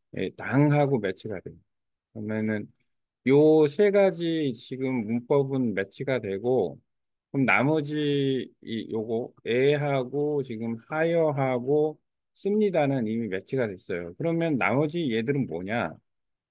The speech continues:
항상 들어가는 거예요. 주격조사, 목적격조사, 목적격조사, 목적어, 그다음에, 아, 요거는 연결이네요.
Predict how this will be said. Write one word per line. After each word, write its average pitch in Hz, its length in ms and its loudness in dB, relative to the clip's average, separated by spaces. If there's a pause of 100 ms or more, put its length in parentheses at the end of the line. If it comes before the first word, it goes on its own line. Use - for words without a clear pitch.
(920)
항상 240 480 6
들어가는 139 460 2
거예요. 95 180 -6
주격조사, 147 1000 0 (720)
목적격조사, 139 1200 -2 (560)
목적격조사, 135 1200 -2 (400)
목적어, 139 840 0 (500)
그다음에, 123 760 2 (580)
아, 90 640 -10 (340)
요거는 135 720 0 (120)
연결이네요. 113 800 0